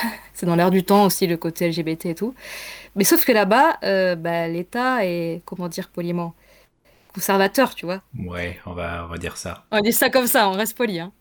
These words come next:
Speaker 1: Bon. Dès qu'un truc leur plaît pas, c'est banni, en fait.
Speaker 2: Ok.
Speaker 1: Ils disent c'est banni. Donc ça a commencé, il y a eu des dramas,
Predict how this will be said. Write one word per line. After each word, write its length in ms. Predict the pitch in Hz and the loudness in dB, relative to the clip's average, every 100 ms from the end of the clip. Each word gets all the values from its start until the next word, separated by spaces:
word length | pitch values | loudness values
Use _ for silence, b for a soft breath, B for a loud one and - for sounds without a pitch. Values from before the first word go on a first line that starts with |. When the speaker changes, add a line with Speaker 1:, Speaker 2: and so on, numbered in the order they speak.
| _ _ - | _ _ -10
Speaker 1:
Bon. 160 | 170 - B B B B B B B - | -10 -10 B B B B B B B -14
Dès 220 | 196 311 | -4 0
qu'un 140 | 330 | 0
truc 180 | 277 262 | -2 -4
leur 160 | 254 240 | -8 -6
plaît 140 | 226 | -6
pas, 280 | 214 233 285 | 0 2 2
c'est 180 | - 233 | 0 -4
banni, 320 | 196 208 190 | 0 0 0
en 60 | 156 | -6
fait. 260 | - _ _ _ _ _ - | -18 _ _ _ _ _ -12
Speaker 2:
Ok. 160 | - 113 - _ _ _ _ _ - | -10 -10 -12 _ _ _ _ _ -20
Speaker 1:
Ils 100 | 156 | -18
disent 160 | 165 - | -16 -18
c'est 100 | 160 | -20
banni. 140 | 139 - | -20 -20
Donc 160 | 170 170 | -18 -8
ça 100 | 214 | -8
a 40 | |
commencé, 420 | 214 294 240 - 220 | -6 -4 -4 -6 -8
il 40 | |
y 20 | |
a 20 | 277 | -6
eu 40 | |
des 100 | 208 | -4
dramas, 380 | 185 165 151 | -4 -8 -12